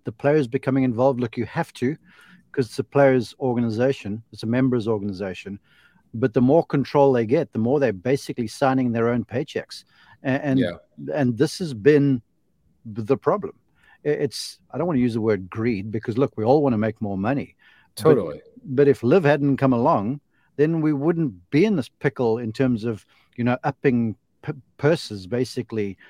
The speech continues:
Speaker 1: um, ridiculously every few months. 'Cause now the players have realized, "Hold on, if I just threaten not to play, then what can the tour do?" So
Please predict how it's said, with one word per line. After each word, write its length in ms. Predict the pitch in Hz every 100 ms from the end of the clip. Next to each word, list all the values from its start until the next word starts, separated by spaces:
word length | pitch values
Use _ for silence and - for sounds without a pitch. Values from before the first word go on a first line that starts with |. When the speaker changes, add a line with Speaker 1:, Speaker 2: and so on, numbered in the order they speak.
| _ _ 135
Speaker 1:
um, 320 | 104 104 110
ridiculously 960 | 123 123 160 - 175 120 - 117 113 120
every 220 | 127 123
few 300 | - 135 113
months. 520 | 123 180 117 - - _ _ _ _
'Cause 120 | 139
now 160 | 147 151
the 80 | 135
players 320 | 147 151 131
have 140 | 120
realized, 380 | 151 196 98 101
"Hold 140 | 160
on, 120 | 165 101
if 100 | 127
I 100 | 139
just 400 | 123 - - - _
threaten 440 | - 143 - 127
not 160 | 127 -
to 80 | 120
play, 320 | 160 160 104
then 320 | 120 123 110
what 160 | 123 -
can 140 | 127
the 80 | 117
tour 280 | - 127 101
do?" 280 | 151 92
So 240 | - 135